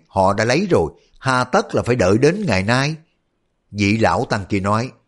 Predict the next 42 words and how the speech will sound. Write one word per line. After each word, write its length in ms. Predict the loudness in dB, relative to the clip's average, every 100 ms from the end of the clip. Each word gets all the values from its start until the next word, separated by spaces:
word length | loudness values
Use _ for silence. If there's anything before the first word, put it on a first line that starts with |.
| _ _ _
"Sư 180 | -2 0
huynh 380 | 2 0 0 -4
nói 160 | -4
phải." 380 | -4 -4 -4 -8 -14 _ _ _ _
Rồi 380 | 0 2 4 2
hai 180 | 0 -2
nhà 220 | -2 -6
sư 380 | -2 0 0 -2 -8 -6
thở 160 | -2 0 2
dài 160 | 0
một 100 | 0 -2
tiếng, 320 | -2 -2 -4 -12 -2
có 100 | 0
vẻ 180 | 2 0
cực 200 | 0 -2 -2
kỳ 220 | -2 -2
buồn 240 | -2 -4 -2
bã. 280 | 0 -2 -4 _ _ _ _ _ _ _ _
Đoàn 300 | 0 0 2
Dự 260 | 2 2 2 -2
nghĩ 240 | -6 -4 0
bụng, 300 | 0 -2 -8 -16 _ _
mấy 140 | -4 -2
cái 120 | 0
vị 180 | 0 0
này 360 | 0 -2 -4 -4
đang 260 | -4 -2 -2
nói 160 | -2
chuyện 280 | 0 -2 -2
chùa 200 | 0 0
Thiếu 220 | 0 -2 0
Lâm, 240 | -2 -2 -12 _ -4
kém 240 | -2 -2
cỏi, 380 | 0 0 0 -2 -8 _ -4
đến 280 | 0 0 0
nỗi 200 | 2 2
là 60 |
mất 160 | 2 -2 -2
thể 100 | -2
diện 240 | 0 -2
của 100 | -2
mình. 220 | 0 0